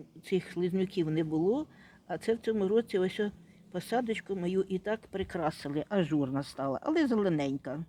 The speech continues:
Друзі, ось показую вам, як стоїть моя карусель. Гляньте. Така здоровенна, здоровенна, геть не темна, не жовтіє,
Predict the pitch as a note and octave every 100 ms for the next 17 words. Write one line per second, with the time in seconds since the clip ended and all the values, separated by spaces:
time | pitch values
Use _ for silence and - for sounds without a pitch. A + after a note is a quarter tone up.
0 | _ _ _ _ _ - F#3 F#3+ F#3 F#3
1 | A3 - A#3+ - D4 - D4 C4 C#4+ B3
2 | B3+ - - D4 C#4 C#4+ C#4+ C#4 - _
3 | - _ - E4 D#4+ - C#3+ B2 - _
4 | - A#3 C#3+ - A#2+ - - - - -
5 | _ _ _ - - - - - F3+ C4
6 | D4+ G3+ G#3 D#4 D4 G4 G4 F4 A#3 D4+
7 | D4 D4+ E4+ E4 D#4 D4 - - - -
8 | - - - D#3+ F#4 - A#3 G#3 - A3+
9 | D4 C#4 C#4 - - - - - G#3 D#4+
10 | G3+ C4 - A#3+ C#4+ C#4+ D4+